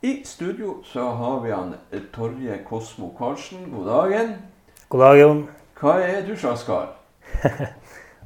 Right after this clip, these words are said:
Speaker 2: Jeg er en ekte narvikværing. Født og oppvokst i Narvik og elsker byen jeg bor i. Jobber som, eh, som rådgiver i stiftelsen Vind i dag, og er utdannet her og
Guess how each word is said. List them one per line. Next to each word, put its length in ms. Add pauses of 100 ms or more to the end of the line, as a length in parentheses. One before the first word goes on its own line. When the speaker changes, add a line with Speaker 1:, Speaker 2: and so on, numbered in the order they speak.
Speaker 2:
Jeg 300
er 720
en 80
ekte 240
narvikværing. 680 (600)
Født 340
og 300
oppvokst 420
i 100
Narvik 600
og 440 (1120)
elsker 280
byen 280
jeg 100
bor 200
i. 40 (1200)
Jobber 280
som, 440
eh, 340 (100)
som 320
rådgiver 760
i 160
stiftelsen 600
Vind 240
i 80
dag, 260
og 200 (100)
er 260
utdannet 460
her 300
og 320